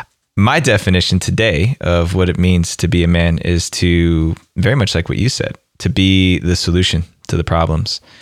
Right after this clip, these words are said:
to be a source of safety and comfort for my family and the people around me,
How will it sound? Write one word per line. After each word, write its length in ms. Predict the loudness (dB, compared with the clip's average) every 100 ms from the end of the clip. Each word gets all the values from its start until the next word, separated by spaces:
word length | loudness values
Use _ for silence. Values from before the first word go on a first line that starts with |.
| -20 -12
to 80 | -2
be 120 | 0
a 40 | 0
source 340 | 0 0 0
of 280 | 0 0 -2
safety 340 | -2 -2 0
and 100 | -2
comfort 480 | 0 -2 -2 -2 -4
for 520 | -4 -2 0 0 -2 -2
my 100 | -4
family 360 | 0 0 0
and 80 | 0
the 40 |
people 240 | -2 -2 -2
around 260 | 0 0
me, 180 | -2 -4